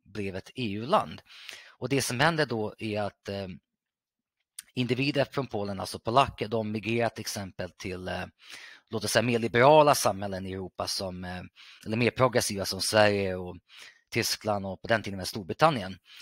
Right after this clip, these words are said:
Och då migrerar man dit och sen anser man till exempel att, eh, homosexuella är sjuka, homosexuella är dåliga, homosexuella borde inte ha samma rättigheter. Men så möter man homosexuella människor,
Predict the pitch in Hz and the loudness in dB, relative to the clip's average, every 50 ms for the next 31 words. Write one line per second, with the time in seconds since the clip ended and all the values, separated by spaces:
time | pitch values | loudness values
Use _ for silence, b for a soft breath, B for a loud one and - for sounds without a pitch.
0 | B B B B B B B - 123 113 127 175 185 185 - 160 147 120 139 165 | B B B B B B B -10 -8 -2 0 2 2 4 2 0 -2 0 0 0
1 | 202 214 202 185 175 156 139 110 110 110 101 101 _ - 104 - - 127 123 117 | 2 0 0 0 0 0 -2 -2 -4 -6 -6 -6 _ -10 -8 -6 0 2 2 2
2 | 110 107 101 95 - - _ _ _ - 123 120 107 - - 147 170 170 143 - | 0 -2 -6 -10 -12 -16 _ _ _ 4 4 4 4 2 -2 0 0 -2 -2 -2
3 | 135 117 - - 104 92 82 - 95 92 98 98 87 _ _ - 90 87 85 - | -6 -6 -6 -6 -8 -10 -10 -12 -12 -8 -8 -8 -10 _ _ -12 -10 -10 -10 -10
4 | 101 101 95 90 - - 101 - - - 113 107 101 101 98 95 90 90 87 87 | -12 -12 -8 -6 -6 -6 -6 -6 -4 -2 -2 -2 -2 -2 -6 -6 -8 -8 -8 -10
5 | 95 - _ _ _ _ - - 113 101 90 87 _ - 113 95 90 98 95 92 | -12 -14 _ _ _ _ -10 -6 -6 -6 -6 -8 _ -4 -4 -4 -4 -6 -8 -8
6 | - - 92 - - - 101 98 98 98 92 92 95 87 92 92 92 87 87 95 | -8 -8 -8 -8 -6 -4 -4 -4 -4 -6 -6 -6 -8 -10 -10 -8 -10 -6 -6 -6
7 | 90 92 - B B B B B B B - 101 98 - 113 - - - 113 107 | -6 -6 -8 B B B B B B B -6 -4 -2 0 0 0 2 0 2 2
8 | 104 90 98 98 92 104 101 92 - - 98 95 - - 101 92 92 87 90 - | 0 -2 -2 -6 -6 -6 -6 -6 -8 -6 -6 -4 -2 -2 -2 -2 -4 -4 -6 -6
9 | - 95 87 92 95 - - 98 95 B B B B B B B B B B B | -6 -6 -6 -6 -8 -6 -6 -8 -8 B B B B B B B B B B B
10 | B B - 143 - - 269 151 127 165 226 - - 330 269 143 127 110 110 98 | B B 4 4 6 6 6 8 8 6 6 6 2 2 2 2 2 2 0 0
11 | 95 - 101 95 - - 104 98 98 95 92 95 98 90 - 98 92 92 87 | 0 -2 -2 -2 -2 -2 -2 -2 -2 -4 -6 -6 -8 -8 -6 -6 -6 -6 -8